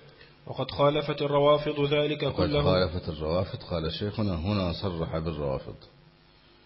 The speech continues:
Speaker 2: انتهى كلامنا، يعني فيما سبق كان يذكر الشيعة، وهنا نص على الروافض. نعم.
Speaker 1: وقد خالفت الروافض ذلك كله بلا مستند، بل بجهل وضلال،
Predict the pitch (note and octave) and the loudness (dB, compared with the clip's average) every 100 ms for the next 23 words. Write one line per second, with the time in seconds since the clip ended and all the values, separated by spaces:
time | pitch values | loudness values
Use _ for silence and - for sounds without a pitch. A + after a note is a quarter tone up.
0 | _ _ _ _ _ _ E2 E2+ E2 F2+ | _ _ _ _ _ _ -8 -6 -4 -2
1 | F2 D#2 C#2+ D#2 C#2+ G#2 F#2 D#2+ G2+ G2+ | -2 -2 -4 -6 -6 -6 -4 -4 -4 -4
2 | - F#2 F#2+ - D#2+ D#2 - F2+ F2+ G#2+ | -4 -4 -4 -6 -6 -6 -6 -6 -4 -6
3 | G#2 - - - - _ - F2 F2+ F2+ | -8 -20 -20 -20 -20 _ -8 -4 -2 0
4 | F2 F2 E2 F2 - - F2+ D2 C#2 C2 | -2 -4 -6 -6 -6 -6 -6 -4 -6 -6
5 | - - - - F#2 F2 D#2+ D#2+ - - | -10 -16 -20 -12 -8 -6 -8 -12 -20 -20
6 | _ _ _ _ _ _ _ _ - - | _ _ _ _ _ _ _ _ -2 -2
7 | - - - - C3+ C3+ C3+ D3+ D3+ D3+ | -2 -14 -8 -6 -2 -4 -2 2 2 2
8 | D3+ C#3+ C#3+ C#3+ C#3+ D3+ D3 C#3+ C#3+ D3 | 0 0 2 4 4 4 2 0 2 2
9 | D3+ D3 C#3+ D3 D#3 D3 D3 D3 C#3+ C#3+ | 2 0 -4 -4 -4 -2 -2 -2 0 0
10 | C#3 C#3 - D3+ D3 D3 D3 C3+ B2+ C3 | 0 -4 -4 -2 -2 -2 -2 -2 -2 -2
11 | C3 D3 D3 C#3+ C3+ C3+ C3+ D3 D3 | -2 -2 -2 -2 0 2 2 2 2